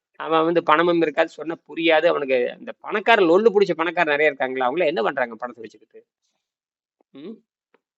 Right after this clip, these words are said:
பணம் இருந்தா நம்மளை காப்பாத்துன்னு நினைக்கிறாங்க. எவ்வளவு ஒரு நல்ல பழக்க வழக்கங்கள் காப்பாத்துமா, பணம் காப்பாத்துமா?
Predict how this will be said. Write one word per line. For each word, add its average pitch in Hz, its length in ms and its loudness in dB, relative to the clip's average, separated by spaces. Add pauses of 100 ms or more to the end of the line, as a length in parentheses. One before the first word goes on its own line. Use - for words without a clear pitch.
(800)
பணம் 226 300 0
இருந்தா 202 280 6
நம்மளை 170 200 6 (100)
காப்பாத்துன்னு 175 480 4
நினைக்கிறாங்க. 123 540 -4
எவ்வளவு 170 320 0
ஒரு 131 580 0
நல்ல 196 280 0
பழக்க 202 360 4
வழக்கங்கள் 185 440 2
காப்பாத்துமா, 165 320 2
பணம் 160 280 0
காப்பாத்துமா? 123 500 -2